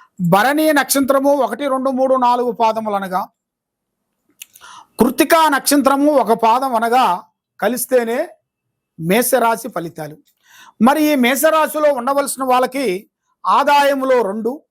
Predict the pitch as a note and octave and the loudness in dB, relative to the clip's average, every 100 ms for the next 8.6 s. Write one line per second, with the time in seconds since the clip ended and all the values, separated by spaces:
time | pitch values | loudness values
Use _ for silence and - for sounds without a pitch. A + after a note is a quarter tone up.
0 | _ _ _ _ _ _ - B3+ C4+ - | _ _ _ _ _ _ -2 0 0 0
1 | E4 D4+ B3+ G3+ F#3 A3+ G#3+ D#3+ - _ | 2 2 0 -6 -2 0 -2 -6 -16 _
2 | _ F#3 B3 D4 C4+ F#3+ B3 _ _ _ | _ -4 0 2 2 0 -6 _ _ _
3 | - F#3+ A#3+ D#4+ C#4+ B3+ A#3+ D4+ D4 B3 | -6 -2 0 0 -2 -2 0 2 2 -2
4 | C#4 C4+ B3+ B3+ C#4 G3+ A#3 - _ _ | -2 -2 2 0 2 0 -2 -8 _ _
5 | - A3+ A#3+ G#3+ - D#4 D4 C#4+ C#4+ C4 | -4 0 2 0 -4 -4 0 0 0 -4
6 | - A#3+ B3 C4+ B3 G3+ C4 B3+ A3+ F#3 | 0 -2 -2 -2 -2 -2 -2 0 0 -2
7 | G#3+ G#3 D#3+ - _ _ _ _ _ - | -2 -4 -6 -20 _ _ _ _ _ -4
8 | G3 A#3 D4+ C#4+ G3+ - | 2 4 4 0 -2 -6